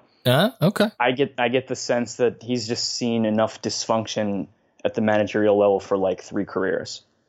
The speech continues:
Speaker 2: And so the idea of him signing an extension at some point, at this point to me, feels far off.
Speaker 1: So that's interesting because, so his contract is up in the twenty-two twenty-three season.
Speaker 2: Yep.
Speaker 1: Um,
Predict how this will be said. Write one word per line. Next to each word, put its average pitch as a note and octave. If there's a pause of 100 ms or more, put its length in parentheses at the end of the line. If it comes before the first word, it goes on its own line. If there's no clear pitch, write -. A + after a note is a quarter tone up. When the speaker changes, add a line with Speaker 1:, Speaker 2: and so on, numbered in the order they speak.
(320)
Speaker 2:
And G2+
so G2+ (440)
the A#2
idea B2+
of B2
him B2+ (200)
signing A#2
an G#2+
extension B2
at C3+
some C#3
point, C#3+ (380)
at A#2
this E3
point C3+
to -
me, A2
feels G#2+
far G2
off. - (100)
Speaker 1:
So G3
that's B3
interesting B2
because, A#2+ (180)
so C#3+
his F#3
contract D3
is A2+ (100)
up A2+
in G#2+
the G2
twenty-two A2+
twenty-three G#2
season. G2 (340)
Speaker 2:
Yep. A#2
Speaker 1:
Um, G#2+